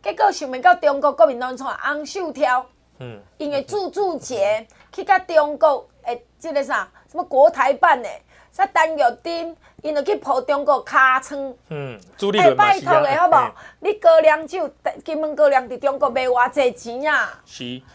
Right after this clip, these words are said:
Speaker 1: 什么稀罕了不起？
Speaker 2: 所以其实，其实这个代志，我相信不只是贤惠啊、林志，咱节目中的咱这款民意代表欢乐，我相信咱一般的市情、市民老百姓，真正关心台湾，咱的民主政治发展的朋友，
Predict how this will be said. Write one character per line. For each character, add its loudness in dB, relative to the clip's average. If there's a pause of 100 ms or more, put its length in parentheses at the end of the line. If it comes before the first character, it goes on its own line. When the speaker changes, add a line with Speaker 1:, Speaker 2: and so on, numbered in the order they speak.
(140)
Speaker 1:
什 -4
么 2
稀 -2
罕 2
了 4
不 -8
起？ -8
Speaker 2:
所 0
以 -4
其 -8
实， -10 (140)
其 -10
实 -10
这 -8
个 -2
代 -4
志， -14
我 0
相 -6
信 -8
不 -14
只 -12
是 -14
贤 -10
惠 -4
啊、 -10
林 -10
志， -12
咱 -8
节 -12
目 -16
中 -8
的 -12
咱 -14
这 -20
款 -6
民 -14
意 -12
代 -10
表 -6 (100)
欢 -10 (100)
乐， -10
我 0
相 -4
信 -12
咱 -12
一 -16
般 -10
的 -12
市 -20
情、 -20 (400)
市 -14
民 -14
老 -4
百 -8
姓， -18 (320)
真 -14
正 -4
关 -6
心 -14 (120)
台 -6
湾， -6
咱 -14
的 -12
民 -16
主 -14
政 -16
治 -20
发 -10
展 -14
的 -16
朋 -20
友， -18